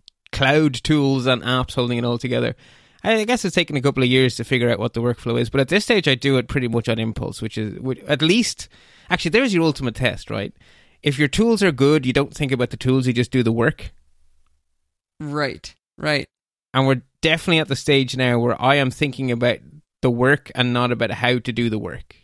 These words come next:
Speaker 2: Already?
Speaker 1: So the,
Speaker 2: Oh,
Speaker 1: the
Speaker 2: that's
Speaker 1: tool
Speaker 2: great.
Speaker 1: Yeah, and even with Pocket, which I've only been using for a week and a bit now,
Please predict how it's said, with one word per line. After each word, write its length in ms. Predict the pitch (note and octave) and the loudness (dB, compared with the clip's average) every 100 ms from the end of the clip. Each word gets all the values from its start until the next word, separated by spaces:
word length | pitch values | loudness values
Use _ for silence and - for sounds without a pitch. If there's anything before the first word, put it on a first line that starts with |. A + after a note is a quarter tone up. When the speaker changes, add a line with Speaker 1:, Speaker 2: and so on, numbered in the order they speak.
| - | -2
Speaker 2:
Already? 400 | F3 F3 F#3+ A2 | 2 4 2 0
Speaker 1:
So 60 | A#2 | -4
the, 180 | - B2 | -4 0
Speaker 2:
Oh, 80 | F#3 | 0
Speaker 1:
the 60 | E3+ | 2
Speaker 2:
that's 160 | G#3 C#3+ | 2 2
Speaker 1:
tool 40 | |
Speaker 2:
great. 460 | C#3+ D3+ E4+ G#4+ F#3 - _ - _ _ _ _ _ _ | -2 -4 -4 -6 -10 -20 _ -20 _ _ _ _ _ _
Speaker 1:
Yeah, 160 | - A#2 | -6 -2
and 160 | D3+ F3 | 0 4
even 260 | A#3+ C#4+ | 4 4
with 140 | A3 D3 | 2 4
Pocket, 300 | F3 F#3+ B2+ | 2 2 0
which 140 | B2 | 0
I've 80 | A#2+ | 2
only 180 | C3 B2+ | 2 0
been 60 | B2 | 0
using 200 | A#2+ A#2+ | 0 -2
for 100 | A#2 | -2
a 60 | A#2 | 0
week 180 | A#2+ A2+ | -2 -2
and 80 | |
a 40 | A2 | 0
bit 200 | A#2+ - | 0 0
now, 300 | - A#2 | -4 -6